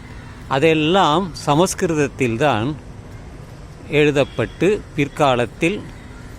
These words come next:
தமிழாக்கம் செய்யப்பட்டுள்ளது. ஆ,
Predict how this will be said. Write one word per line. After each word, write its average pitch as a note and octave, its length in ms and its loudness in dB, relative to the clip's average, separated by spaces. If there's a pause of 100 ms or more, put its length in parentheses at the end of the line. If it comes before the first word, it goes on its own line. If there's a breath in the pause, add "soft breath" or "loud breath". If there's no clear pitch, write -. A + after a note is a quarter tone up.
(640)
தமிழாக்கம் D#3 760 4 (240)
செய்யப்பட்டுள்ளது. B2+ 1120 0 (1600)
ஆ, C3+ 120 4